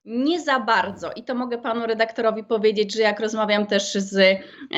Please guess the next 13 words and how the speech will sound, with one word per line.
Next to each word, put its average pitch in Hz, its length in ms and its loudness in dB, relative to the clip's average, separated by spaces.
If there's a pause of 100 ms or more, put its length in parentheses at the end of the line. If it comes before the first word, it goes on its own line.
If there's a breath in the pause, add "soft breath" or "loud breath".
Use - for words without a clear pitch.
(360)
politykami, 220 640 0
dyplomatami 202 720 -2
czy - 220 -2
oficerami 220 720 -2 (220 loud breath)
niektórych 226 360 0
państw 233 300 0
Zachodu, 233 520 0 (320 loud breath)
e, 208 260 -2
oni 277 240 4
nie 262 260 4
widzą 208 340 2
tego 175 280 0
zagrożenia. 175 840 0